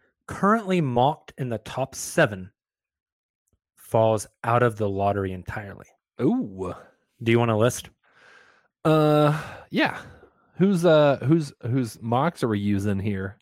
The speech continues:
Speaker 1: Uh, we'll use the E S P N one because it is the most recent. They
Speaker 2: Okay.
Speaker 1: update today. Um, I'm going to stall as I try to find the E S P N mock draft.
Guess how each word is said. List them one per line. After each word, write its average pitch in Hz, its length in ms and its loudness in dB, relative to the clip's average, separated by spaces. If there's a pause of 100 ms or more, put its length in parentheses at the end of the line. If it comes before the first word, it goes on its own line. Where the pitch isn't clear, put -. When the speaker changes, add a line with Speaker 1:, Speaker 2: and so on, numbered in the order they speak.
(340)
Speaker 1:
Uh, 135 200 2
we'll 160 160 4
use 185 280 0
the 135 200 -4
E 131 100 4
S 120 120 0
P - 180 -6
N 113 140 -2
one 123 160 0
because 110 300 0
it 113 100 0
is 101 160 -4
the 104 100 -6
most 104 540 -4
recent. 131 640 -2
They 120 140 4
Speaker 2:
Okay. 101 240 0
Speaker 1:
update 113 120 2 (420)
today. 165 500 2 (680)
Um, 143 960 2 (1040)
I'm 120 360 0
going 120 380 4
to 117 200 -2
stall 120 540 4
as 113 120 2
I 110 80 2
try - 240 0
to 107 80 0
find 113 540 0
the 120 220 0
E 113 40 2
S 107 120 -2
P 117 200 -2
N 110 140 0
mock 104 200 -2
draft. 135 420 2